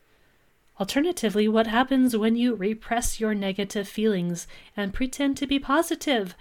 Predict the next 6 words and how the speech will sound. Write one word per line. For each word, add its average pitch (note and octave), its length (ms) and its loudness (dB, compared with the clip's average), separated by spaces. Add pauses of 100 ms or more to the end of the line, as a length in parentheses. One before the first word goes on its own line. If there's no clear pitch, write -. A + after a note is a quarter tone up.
(380)
Do F3 180 -4
they F3 200 0
just - 360 -4
go F3+ 240 -2
away? F3+ 720 2 (560)
No, F#3 480 4